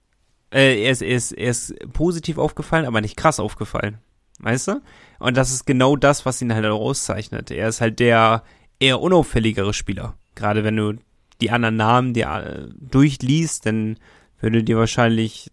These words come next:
zwei Hände voll andere Spieler einfallen, die eher vor ihm treffen würden. Und das ist ja auch okay, er wird ja trotzdem nominiert und das weiß jeder in Bremerhaven und das weiß auch jeder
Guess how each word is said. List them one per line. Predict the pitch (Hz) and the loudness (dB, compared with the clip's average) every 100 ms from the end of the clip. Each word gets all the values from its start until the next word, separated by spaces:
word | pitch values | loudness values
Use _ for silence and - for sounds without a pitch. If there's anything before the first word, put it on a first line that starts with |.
| _ | _
zwei | - 123 | -6 0
Hände | 113 117 120 | 2 2 0
voll | - 120 117 | 2 4 4
andere | 110 131 120 | 2 -2 -2
Spieler | - 120 | -2 0
einfallen, | 117 120 - 113 | 2 0 -2 -2
die | 113 87 | 0 0
eher | 117 | -2
vor | - 143 | 0 0
ihm | 120 | 0
treffen | - - 104 107 | -4 -8 -8 -8
würden. | 95 98 139 147 - - - - | -6 -6 -8 -14 -20 -20 -14 -4
Und | 113 | 0
das | 113 | 2
ist | 107 | 2
ja | |
auch | 113 | 2
okay, | 110 - 127 | 0 2 2
er | 107 | 2
wird | 104 | -2
ja | |
trotzdem | - 117 - 117 | -6 -6 0 2
nominiert | 113 117 123 147 156 - | 4 6 6 6 4 0
und | |
das | 107 107 | -4 0
weiß | 113 120 - | 2 2 2
jeder | 117 110 | 0 0
in | |
Bremerhaven | 104 113 107 117 139 143 147 | 0 0 2 4 4 4 -2
und | 120 | 0
das | 110 | 2
weiß | 123 120 110 | 2 2 0
auch | 113 | 0
jeder | 117 123 120 117 | 2 4 4 4